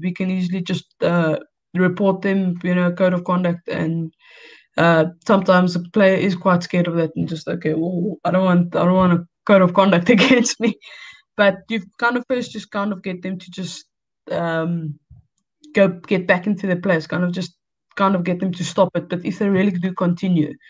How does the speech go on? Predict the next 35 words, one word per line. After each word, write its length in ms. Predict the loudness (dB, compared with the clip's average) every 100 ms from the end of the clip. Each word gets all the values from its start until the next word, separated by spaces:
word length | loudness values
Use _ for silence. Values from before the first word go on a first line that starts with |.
| -20 -20 _ -10
you 100 | -4
kind 220 | -2 -2
of 100 | -2
just, 460 | -4 -6 -10 -6 0
uh, 440 | 2 2 0 -2 -4 -10 -16 _ _ -4
warn 240 | 2 4 4
them 200 | 2 0
that, 140 | -2
"Listen, 360 | -4 -4 -4 -4
if 140 | -4
you're 80 | -2
gonna 220 | 0 0
go 220 | 2 2 2
on 120 | 0
like 180 | 0 -2
this, 160 | -4 -4
I'm 140 | -2
gonna 260 | 0 0 -2
not 180 | -2
have 180 | 0 0
a 220 | 0 -2 -4 0
other 180 | 2 2
option 340 | 0 -2 0
but 180 | 0 -2 _ _ -14 -2
to 100 | 0
report 380 | 0 0 -2 -2
you," 100 | -2
you 80 |
know. 260 | -2 -2 -4 -4
Um, 400 | -2 0 -2 -8 _ -14 -14 -16 -20 -20 -4
and 120 | 0
then 80 | 2
also 340 | 2 4 4 2
just, 580 | 2 0 -2 -12 _ 6
um, 640 | 8 6 4 2 0